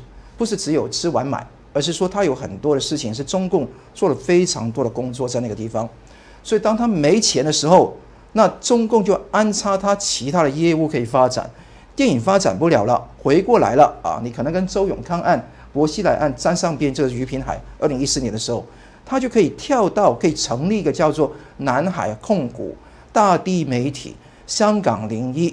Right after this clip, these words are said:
一个一个经营下去，五百个员工，哇，那个延开，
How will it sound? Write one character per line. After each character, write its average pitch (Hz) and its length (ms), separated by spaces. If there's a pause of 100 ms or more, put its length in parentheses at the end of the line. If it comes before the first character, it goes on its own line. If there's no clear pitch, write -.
(120)
一 220 80
个 175 140
一 180 60
个 143 140
经 165 180
营 123 100
下 127 200
去， 127 240 (220)
五 202 200
百 120 200
个 135 100
员 131 240
工， 175 200 (220)
哇， 127 260 (120)
那 190 80
个 151 100
延 123 260
开， 160 160